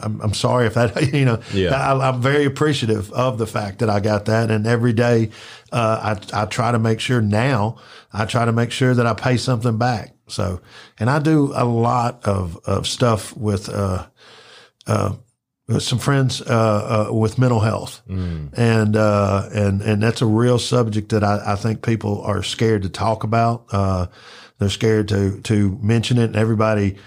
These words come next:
Speaker 1: wants to sweep it under the rug until something happens, and then they wanna go, "Well, why didn't somebody else do this?"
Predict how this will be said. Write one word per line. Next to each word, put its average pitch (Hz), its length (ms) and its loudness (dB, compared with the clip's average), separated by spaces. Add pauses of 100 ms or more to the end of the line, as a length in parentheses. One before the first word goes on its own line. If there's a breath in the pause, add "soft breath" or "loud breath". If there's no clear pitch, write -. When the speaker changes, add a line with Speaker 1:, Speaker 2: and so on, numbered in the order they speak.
(160 loud breath)
Speaker 1:
wants 113 200 0
to 117 80 -8
sweep 123 300 0
it 110 80 0
under 113 200 2
the 104 80 2
rug 110 320 2
until 101 320 0
something 120 420 -2
happens, 107 520 -2
and 107 100 2
then 113 120 2
they 110 120 2
wanna 107 240 2
go, 104 100 2
"Well, 98 160 2
why 110 320 0
didn't 98 320 0
somebody 104 520 2
else 107 260 2
do 98 200 0
this?" - 400 -8